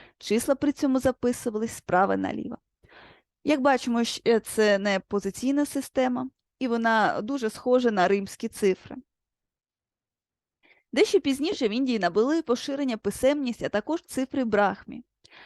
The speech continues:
Саме їх вважають попередниками арабських цифр. За допомогою цифри брахмі числа записували зліва направо. Важливою відмінністю цифри брахмі від карошті була наявність спеціальних знаків,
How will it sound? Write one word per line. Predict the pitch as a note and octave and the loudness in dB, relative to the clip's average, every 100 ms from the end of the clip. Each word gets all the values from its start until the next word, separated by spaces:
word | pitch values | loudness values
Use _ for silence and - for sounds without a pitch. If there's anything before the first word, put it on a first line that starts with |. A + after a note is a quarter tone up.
| - _ | -20 _
Саме | - B3 B3 | -2 0 0
їх | - C4 | -2 0
вважають | A#3 A3+ G#3 | 2 2 0
попередниками | G3+ G3 F#3 A#3 C4+ C4+ B3+ | -2 2 2 2 -2 -4 -2
арабських | G#3+ F3 G3 - G#3+ - | -2 0 -2 -6 -12 -12
цифр. | - A3 A3 - _ _ _ _ _ _ B3 | -12 -12 -12 -18 _ _ _ _ _ _ 0
За | |
допомогою | B3 B3 E4 G4+ C#4 | 0 0 0 2 2
цифри | - D#4 D#4+ G#3+ | 2 0 2 2
брахмі | G3+ A#3+ - A#3 G#3 - | 2 2 0 -4 -6 -10
числа | - E4+ - B3+ | -4 -4 0 2
записували | G3+ - B3 C4+ C4+ A#3+ | 2 0 -2 0 2 2
зліва | G3+ F#3 G#3 G#3+ | 0 -2 -2 0
направо. | G3 F#3+ F#3 F3 - A#3 _ _ _ - | -4 -4 -6 -6 -8 -16 _ _ _ -2
Важливою | A3+ A#3 F#4 E4+ | 0 2 2 2
відмінністю | A#3+ F#3+ G#3 G#3 G3+ - F3+ | 0 0 -2 -2 -4 -6 -6
цифри | - C#4 F#3+ | -4 -2 0
брахмі | F3+ F3 G3+ - A#3+ G#3 | 2 2 2 -2 -4 -2
від | G3+ - | -4 -2
карошті | F3 F3 A#3+ - C4+ - - - - G#3+ | 0 2 0 -4 -6 -6 -20 -20 -12 -2
була | B3+ E4+ | 2 4
наявність | B3 A3 C#4+ D4 C#4+ | 4 2 2 2 -2
спеціальних | - G#3 C#4+ E4 C#4 | -4 -2 2 2 2
знаків, | A#3 G#3+ F#3+ - F#3+ | 0 -2 -2 -4 -12